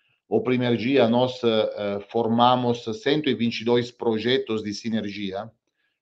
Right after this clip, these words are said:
que significa melhorar a rentabilidade,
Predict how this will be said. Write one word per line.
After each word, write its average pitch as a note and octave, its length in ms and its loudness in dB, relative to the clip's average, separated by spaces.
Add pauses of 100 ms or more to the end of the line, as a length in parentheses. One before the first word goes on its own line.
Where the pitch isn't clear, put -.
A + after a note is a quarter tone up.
que A#2 120 -2
significa B2 840 0
melhorar A#2+ 560 4
a C3 40 6
rentabilidade, G#2 960 -2